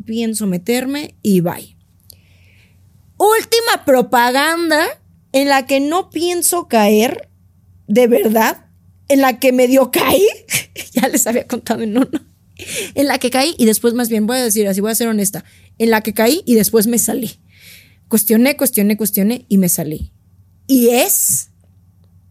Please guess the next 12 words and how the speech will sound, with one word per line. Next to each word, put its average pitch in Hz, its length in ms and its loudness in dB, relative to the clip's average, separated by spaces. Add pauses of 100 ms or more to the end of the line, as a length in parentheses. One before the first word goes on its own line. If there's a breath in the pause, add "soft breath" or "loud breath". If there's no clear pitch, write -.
(400)
y 220 160 4
es 254 300 -2 (680 soft breath)
creer 240 760 0 (140)
que 220 120 -6
ser 220 280 -2
una 240 160 -2
mujer 196 540 -2
independiente, 202 1080 -2 (480 soft breath)
con 185 180 0
voz 175 240 0
fuerte, 214 960 2 (1700 loud breath)
creativa, 214 1300 2